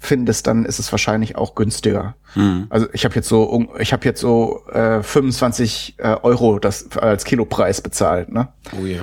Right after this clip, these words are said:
Speaker 2: Hm.
Speaker 1: Und, äh, aber klar, wenn, äh, das wird ja auch recht dünn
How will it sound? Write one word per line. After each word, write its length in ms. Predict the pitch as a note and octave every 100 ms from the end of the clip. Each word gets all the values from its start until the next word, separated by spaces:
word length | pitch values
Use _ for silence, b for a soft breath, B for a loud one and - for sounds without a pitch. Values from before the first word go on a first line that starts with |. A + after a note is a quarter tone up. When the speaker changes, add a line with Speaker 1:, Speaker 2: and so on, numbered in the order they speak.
| - -
Speaker 2:
Hm. 200 | F#2 F#2
Speaker 1:
Und, 320 | F#2+ F#2+ -
äh, 200 | G2 F#2+ A2+ -
aber 240 | G#2 G2+
klar, 320 | - G2 F#2
wenn, 260 | G2+ G#2 -
äh, 160 | A2+
das 220 | - A#2+ D3
wird 100 | C#3
ja 120 | A#2+
auch 160 | A#2
recht 280 | B2 A2+ -
dünn 480 | A#2 C3+ D3 F3+ F3+